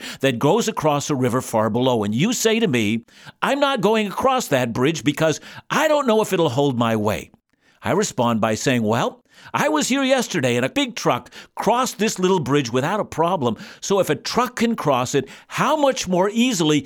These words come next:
can you get across it?" Now, just so we're certain,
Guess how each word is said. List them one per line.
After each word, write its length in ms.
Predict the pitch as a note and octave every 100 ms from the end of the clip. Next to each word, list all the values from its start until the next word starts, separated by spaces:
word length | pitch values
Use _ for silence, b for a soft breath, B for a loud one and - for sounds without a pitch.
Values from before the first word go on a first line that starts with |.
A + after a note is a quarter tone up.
| B -
can 160 | C4+
you 220 | C4+ C#4+
get 160 | E3 B2+
across 480 | G#2+ A#2 F#2+ E2+ -
it?" 160 | D#2 _ b b b -
Now, 140 | C#3+
just 280 | A#2+ D#3+ E3
so 100 | G3+
we're 160 | G#3 A#3+
certain, 540 | - A#2+ G#2 G#2